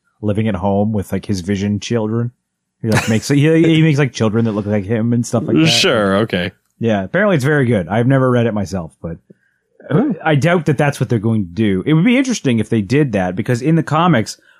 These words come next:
Speaker 1: Wanda essentially creates children for her and, and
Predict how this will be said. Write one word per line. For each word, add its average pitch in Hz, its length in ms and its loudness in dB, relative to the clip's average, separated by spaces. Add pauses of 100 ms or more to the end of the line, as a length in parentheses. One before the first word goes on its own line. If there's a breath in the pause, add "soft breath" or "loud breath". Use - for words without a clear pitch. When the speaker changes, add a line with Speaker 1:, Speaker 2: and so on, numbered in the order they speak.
(300 soft breath)
Speaker 1:
Wanda 139 580 2
essentially 117 920 0 (260)
creates 123 560 0
children 101 500 0
for 110 220 0
her 107 260 2
and, 98 300 -2
and 92 340 -2